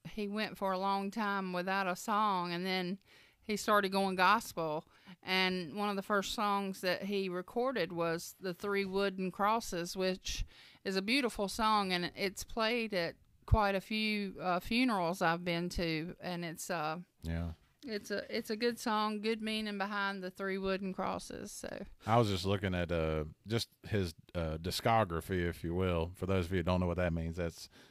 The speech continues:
Speaker 2: all the albums he put out. And that, that first one,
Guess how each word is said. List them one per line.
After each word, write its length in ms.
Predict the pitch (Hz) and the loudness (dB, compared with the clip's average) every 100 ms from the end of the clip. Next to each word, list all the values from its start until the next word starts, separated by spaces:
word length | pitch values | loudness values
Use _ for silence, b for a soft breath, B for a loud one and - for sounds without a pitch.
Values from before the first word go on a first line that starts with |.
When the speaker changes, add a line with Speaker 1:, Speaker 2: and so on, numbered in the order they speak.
| b - | b 4
Speaker 2:
all 180 | 110 | 6
the 100 | 101 | 8
albums 380 | 101 107 92 87 | 8 8 6 0
he 80 | 95 | 0
put 200 | - 95 | 2 4
out. 220 | 92 104 90 | 6 6 4
And 80 | 90 | 2
that, 160 | 90 - b b b | 0 -2 b b b
that 200 | 104 101 - | 2 2 6
first 340 | 139 160 - | 8 8 6
one, 320 | 104 92 87 | 0 0 -4